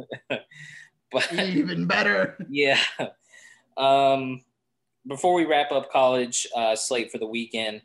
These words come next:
Speaker 1: man, tough for Wisconsin. Uh, news just came in about twenty-five minutes ago that their third game is gonna be canceled. Uh, third game this season due to covid. Look, it's no fault of their own. This is the type of season that,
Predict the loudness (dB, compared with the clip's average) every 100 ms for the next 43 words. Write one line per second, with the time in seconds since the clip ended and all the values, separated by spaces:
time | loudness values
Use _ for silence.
0 | _ _ _ _ -6 -4 -2 -6 -12 -14
1 | -8 -4 -2 -2 -4 -4 -4 -4 -4 -10
2 | -14 _ -10 -8 -6 -6 -8 -8 -8 -8
3 | -8 -8 -6 -6 -6 -10 -6 -2 -2 -2
4 | -8 -8 -8 -6 -8 -10 -10 -10 -6 -4
5 | -4 -6 -6 -6 -8 -12 -16 -12 -12 -14
6 | -12 -10 -8 -10 -14 -16 _ _ _ _
7 | -10 -4 -6 -2 -4 -4 -10 -10 -10 -12
8 | -16 -12 -10 -10 -6 -6 -6 -8 -10 _
9 | _ _ -10 -8 -8 -4 -6 -2 -2 -2
10 | -2 -4 -4 -4 -8 -16 _ -10 -10 -12
11 | -14 -8 -8 -6 -8 -10 -10 -10 -10